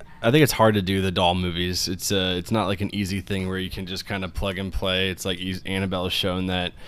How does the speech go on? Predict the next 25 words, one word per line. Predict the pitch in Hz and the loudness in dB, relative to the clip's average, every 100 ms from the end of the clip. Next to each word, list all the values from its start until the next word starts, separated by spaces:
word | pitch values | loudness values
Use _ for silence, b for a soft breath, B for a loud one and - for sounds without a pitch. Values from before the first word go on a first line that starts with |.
| B B | B B
you | 90 | -4
know, | 87 87 | -2 -2
it | - | -4
can | 98 | -4
be | 92 | -2
horrible, | 90 95 92 95 | -2 0 0 0
or, | 90 90 | 0 0
like, | 92 92 - | 0 -2 -2
the | 90 87 | -2 -2
sequel, | 82 - - 80 | -2 -2 -2 -4
some | 90 95 | -2 -2
of | 92 | -2
them | 90 87 | -2 0
actually | 87 - 87 | -2 -2 -2
better | 90 90 | 0 0
than | 85 90 | 0 -2
the | 85 | 0
original. | 92 87 87 87 | 0 0 -2 -2
So | - 90 92 | -2 -2 -2
it's | 92 | -4
a | 92 | -4
tough | 98 - | -4 0
thing | 95 90 | 0 0
to | |
do. | 87 92 92 | 2 2 2